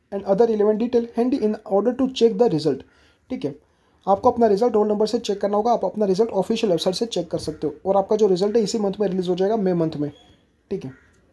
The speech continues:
the Haryana board result for a class tenth and twelfth will be announced via press conference along with the बीएचईएच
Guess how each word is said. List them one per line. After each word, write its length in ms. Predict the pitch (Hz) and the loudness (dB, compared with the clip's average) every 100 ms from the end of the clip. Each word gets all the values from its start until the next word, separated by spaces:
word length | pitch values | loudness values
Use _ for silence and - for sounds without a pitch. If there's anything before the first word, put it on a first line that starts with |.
| _ _ _ - _ _ _ - | _ _ _ -20 _ _ _ -2
the 80 | 202 | 2
Haryana 280 | 214 277 311 269 | 4 4 4 4
board 160 | 254 | 2
result 240 | 208 208 226 | 2 2 0
for 80 | 214 214 | 0 0
a 40 | 214 | 2
class 240 | 202 202 | 0 0
tenth 220 | 233 254 240 | -2 2 0
and 120 | 226 | 2
twelfth 180 | 214 214 | 0 2
will 120 | 208 196 | -2 0
be 60 | 196 | 0
announced 260 | 202 226 190 | 2 0 2
via 180 | 185 214 208 | 2 0 -2
press 180 | 202 202 | -4 -2
conference 400 | 196 180 214 220 - | -2 0 -2 -2 0
along 180 | 196 240 | 2 2
with 140 | 214 180 | 0 -2
the 80 | 226 - 170 | -2 -4 -6
बीएचईएच 960 | 214 233 - 175 - - 214 208 202 | -4 -4 -2 -4 -4 -12 -2 0 -2